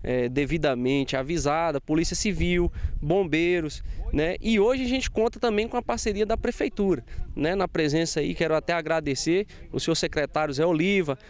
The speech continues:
né? O Dazin, que tem sido um parceiro muito grande aqui com a gente, né? E a Prefeitura tá dando esse suporte. A gente vem com a mão de obra e eles vêm com o maquinário, né? Então não tem como a gente fazer nada sozinho, tem que buscar os parceiros.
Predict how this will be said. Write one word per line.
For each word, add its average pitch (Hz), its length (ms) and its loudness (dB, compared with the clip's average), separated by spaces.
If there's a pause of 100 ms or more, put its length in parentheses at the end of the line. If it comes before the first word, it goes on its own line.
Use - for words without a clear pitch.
(180)
né? 151 180 0
O 175 120 2
Dazin, 180 580 2
que 185 100 -6
tem 170 200 0
sido 180 240 -2
um 180 40 -2
parceiro 160 460 0
muito 196 300 2
grande 151 320 0
aqui 151 160 -2
com 185 120 -4
a 170 140 0
gente, 175 380 -2 (360)
né? 196 200 0
E 240 120 0
a 277 80 0
Prefeitura 240 600 0
tá 226 180 0
dando 220 200 0
esse 247 140 0
suporte. 185 600 0 (280)
A 151 180 0
gente 208 360 0
vem 185 380 0
com 285 100 0
a 233 80 2
mão 202 220 0
de 226 140 2
obra 254 400 2
e 240 180 2
eles 240 260 2
vêm 165 380 0
com 240 140 -2
o - 20 0
maquinário, 247 580 2 (400)
né? 175 140 2
Então 240 260 2
não 302 200 2
tem 349 200 2
como 262 480 2
a 240 120 0
gente 247 240 0
fazer 226 340 2
nada 233 300 0
sozinho, 180 480 0 (100)
tem 240 240 0
que 254 140 -4
buscar 220 340 0
os 226 80 0
parceiros. - 560 -2